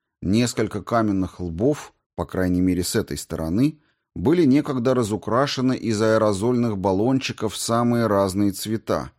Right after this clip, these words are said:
яркие и бледные. Большая часть писанины уже сильно выцвела. Имен и дат там было не так чтобы много, все больше простые фигурки.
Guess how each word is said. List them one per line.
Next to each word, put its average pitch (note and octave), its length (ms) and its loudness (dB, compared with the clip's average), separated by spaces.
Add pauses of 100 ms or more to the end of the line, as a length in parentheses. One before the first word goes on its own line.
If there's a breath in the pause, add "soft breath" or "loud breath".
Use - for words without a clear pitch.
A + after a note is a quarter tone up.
(240)
яркие G#2+ 600 0
и - 20 0
бледные. F#2 680 -2 (540)
Большая G#2+ 500 2
часть A2 380 -2
писанины A2 680 2
уже F#2+ 300 -2
сильно G#2 380 0
выцвела. D2+ 680 -8 (600)
Имен D3 420 4
и B2+ 40 4
дат A#2+ 340 2
там F#2+ 340 2
было F2 420 2
не D#2 220 -4
так F2 240 -6
чтобы C#2+ 280 -10
много, C#3+ 480 0
все - 240 -4
больше C3+ 360 -2
простые G2+ 480 -6
фигурки. E2+ 680 -10